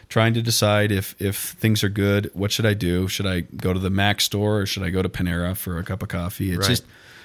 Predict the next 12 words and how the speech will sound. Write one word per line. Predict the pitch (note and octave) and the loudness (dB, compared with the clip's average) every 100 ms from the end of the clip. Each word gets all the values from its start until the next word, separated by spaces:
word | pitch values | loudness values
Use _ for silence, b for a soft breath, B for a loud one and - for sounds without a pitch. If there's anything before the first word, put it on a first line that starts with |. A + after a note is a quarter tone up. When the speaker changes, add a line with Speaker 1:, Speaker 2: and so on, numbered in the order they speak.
| B | B
Speaker 1:
we | - | 0
just | G#2+ G#2 | 2 2
live | F#2+ G#2 A2 | 4 4 4
in | G#2 | 2
our | F2+ | 0
brains | F2 F2+ F#2 G2 F2+ - | 0 0 2 2 0 -2
now. | G2 F#2 | -2 -2
We | G2 | -2
live | G#2+ G#2+ | 0 2
in | |
our | G2+ F#2+ | 0 -2
thought. | - G2+ G2+ F#2+ | -4 -4 -2 -4